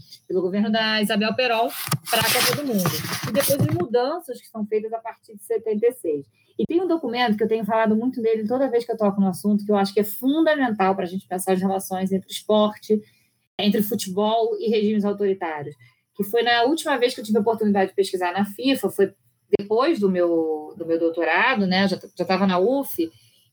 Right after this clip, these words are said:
e eu encontrei uma carta que eu não tive acesso antes entre o, o, o,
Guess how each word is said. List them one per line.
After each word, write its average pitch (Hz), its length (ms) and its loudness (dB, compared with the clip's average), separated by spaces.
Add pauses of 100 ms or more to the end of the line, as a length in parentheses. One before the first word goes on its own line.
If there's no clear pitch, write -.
e 311 80 -2
eu 330 80 2
encontrei 330 500 0
uma 247 160 0
carta 220 340 -2
que 202 80 -8
eu 214 60 -2
não 220 80 -2
tive 208 220 -4
acesso 196 420 -2
antes 220 460 2
entre 233 480 -2
o, 226 640 0 (1040)
o, 180 1200 0 (180)
o, 247 160 -2